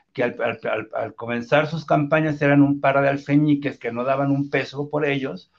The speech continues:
pero la gente estaba hasta cierto punto con cierto hartazgo, pues que lo, lograron llevarlos al poder. Ese es el gran peligro, yo creo que es como el huevo de la serpiente, y bueno, pues es un criminal confeso, digo, no creo que, no creo que se desdiga este hombre Palazuelos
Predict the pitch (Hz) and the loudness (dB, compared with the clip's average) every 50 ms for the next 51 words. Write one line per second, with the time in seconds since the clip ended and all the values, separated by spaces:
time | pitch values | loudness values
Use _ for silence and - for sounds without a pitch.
0 | _ _ - _ _ _ - 113 113 113 - 117 - - 147 160 170 165 160 147 | _ _ -20 _ _ _ -4 -4 -2 0 0 0 0 2 0 2 2 0 0 -2
1 | 143 143 - 147 147 147 151 151 151 151 151 147 135 120 113 113 - - 123 - | -4 0 2 2 4 4 6 6 6 6 6 4 4 2 0 -2 -2 -6 -10 -6
2 | - 135 139 - - 135 - 143 143 143 143 139 - - 120 120 120 - 147 139 | -6 -8 -8 -8 -12 -10 -4 -2 -2 -2 -2 -4 -4 -4 -6 -8 -6 -2 -2 -2
3 | 139 - - 151 139 147 - 156 143 - - 131 131 151 190 - _ _ _ _ | -2 0 -2 -2 -2 -2 0 0 0 0 0 -2 -6 -6 -6 -8 _ _ _ _
4 | _ _ _ _ _ _ - 117 117 113 - - 120 117 120 120 117 117 117 113 | _ _ _ _ _ _ -8 -8 -8 -8 -4 -6 -4 -2 -2 -2 -2 -2 0 2
5 | 127 131 131 131 135 120 117 113 110 110 113 113 110 - - 101 98 - 107 104 | 2 2 2 2 0 0 -2 0 0 0 -2 -2 -6 -8 -8 -10 -10 -8 -8 -6
6 | 110 120 123 147 156 196 190 160 185 170 143 143 143 143 143 143 139 135 131 131 | -4 -2 -2 -2 -2 -2 -2 -2 0 2 4 4 4 4 4 2 0 0 0 -2
7 | 123 123 123 127 123 131 139 127 135 143 143 147 143 143 156 143 135 131 127 110 | -2 -2 -2 -2 -2 -4 -4 -4 -4 -4 -4 -6 -6 -4 -4 -2 -2 -2 -4 -4
8 | 113 127 131 127 131 135 131 127 117 107 98 - - 101 101 - - 120 123 120 | -2 -2 -2 0 0 -2 -2 -2 -2 -4 -4 -6 -10 -14 -14 -12 -10 -8 -8 -8
9 | 120 - 139 160 190 208 _ _ _ _ _ - _ _ _ 113 117 123 156 175 | -8 -6 -4 -4 -4 -6 _ _ _ _ _ -20 _ _ _ -12 -2 0 2 4
10 | 175 131 95 - - - - - - 165 160 160 151 135 117 113 113 117 120 123 | 4 2 0 -2 -10 -20 -18 -6 -2 -2 -2 -2 -2 -6 -6 -6 -8 -4 -2 0
11 | 131 127 - - - 104 104 104 - 151 170 196 185 - 151 131 120 120 123 123 | 0 -2 -2 -6 -8 -8 -8 -6 -4 -2 -2 -2 -2 -4 -4 -4 -4 -4 -6 -6
12 | 120 120 120 127 131 - - 127 127 - - 127 123 113 - - _ _ _ _ | -6 -4 -2 -2 -4 -4 -2 -4 -4 -4 -2 -2 -2 -2 -2 -6 _ _ _ _
13 | _ _ - _ _ _ - 139 135 139 - 147 143 143 143 - - 120 120 117 | _ _ -20 _ _ _ -10 -6 -4 -2 0 2 0 0 0 -4 -6 -6 -4 -4
14 | 117 120 117 113 143 147 147 131 127 123 120 - - - 120 117 113 107 107 107 | -4 -6 -2 4 4 4 6 6 2 2 2 -2 -6 -6 -4 -2 -2 -2 -4 -6
15 | 110 113 117 117 120 120 117 - - 107 110 107 107 107 - 131 131 127 120 120 | -6 -6 -4 -4 -2 -4 -4 -4 -4 -4 -4 -4 -4 -6 -4 -2 0 0 2 2
16 | 120 120 120 117 - | 0 0 -2 -4 -12